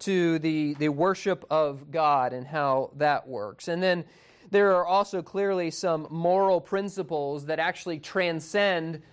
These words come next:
the Mosaic law. We see them before the Mosaic law came along. We continue to see them after the Mosaic law. So, so this is logical, is it not? And so these distinctions can be helpful, but here's the problem.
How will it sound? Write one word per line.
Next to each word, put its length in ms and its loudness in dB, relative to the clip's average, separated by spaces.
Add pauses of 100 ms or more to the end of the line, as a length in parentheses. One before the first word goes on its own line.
the 80 0
Mosaic 480 0
law. 220 2
We 100 -6
see 180 -6
them 160 -6
before 320 0
the 80 -2
Mosaic 400 -2
law 200 2
came 200 -6
along. 300 -2
We 100 -2
continue 400 -2
to 80 -4
see 160 0
them 140 2
after 440 -2
the 80 -2
Mosaic 520 2
law. 440 2 (1120)
So, 480 2 (240)
so 380 -2
this 240 -2
is 140 -8
logical, 640 -2
is 160 -10
it 80 -16
not? 380 0 (1600)
And 140 0
so 140 4
these 280 0
distinctions 720 -2
can 180 -4
be 120 0
helpful, 400 0
but 140 -2
here's 240 -4
the 80 -6
problem. 540 0